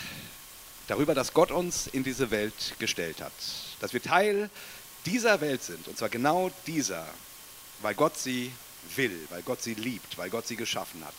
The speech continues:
Und wir sind Teil von diesem Ganzen, jeder Mensch. Und wir leben mit dem Problem, dass diese Welt endlich ist, dass wir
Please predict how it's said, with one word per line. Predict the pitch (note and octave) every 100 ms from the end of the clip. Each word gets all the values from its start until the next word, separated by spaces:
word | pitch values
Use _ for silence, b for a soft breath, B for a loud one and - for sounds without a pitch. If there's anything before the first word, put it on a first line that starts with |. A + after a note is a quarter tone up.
| -
Und | F2+
wir | G2+ D3+
sind | C#3+ C3+
Teil | - D3 D#3 D#3 C#3 B B B
von | - B2
diesem | D3+ F3 E3
Ganzen, | B2+ G#2+ F#2 - - - - B B -
jeder | G2+ D#3+ D3
Mensch. | G2+ D2+ - - - - - B B B B B - - - - - - -
Und | C3
wir |
leben | C#3 B3+ A#3
mit | G#3 E3+
dem | D3+
Problem, | A#2+ A2 A2 G#2+ B2+ A3 B3 C4 - - - -
dass | C#3+ C#3+
diese | D#3+ D3 C#3+
Welt | B2+ D#3+ - - - - - - - - -
endlich | D3+ - G2+ E2+
ist, | D#2 - - -
dass | G#2 G2
wir | C3 D#3+